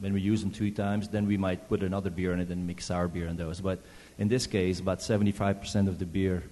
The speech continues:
was barrel aged, twenty-five was stainless steel,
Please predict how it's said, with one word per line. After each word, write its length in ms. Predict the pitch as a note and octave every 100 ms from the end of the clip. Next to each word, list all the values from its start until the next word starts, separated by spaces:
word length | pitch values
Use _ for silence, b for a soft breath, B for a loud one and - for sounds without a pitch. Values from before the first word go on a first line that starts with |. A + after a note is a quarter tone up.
| - - - - -
was 180 | G#2+ G2+
barrel 320 | E2+ G2 G#2
aged, 180 | G#2+ -
twenty-five 460 | G#2+ G2 G#2 G2
was 100 | F2+
stainless 360 | F#2 F#2+ F#2+ F#2
steel, 360 | - F#2+ G2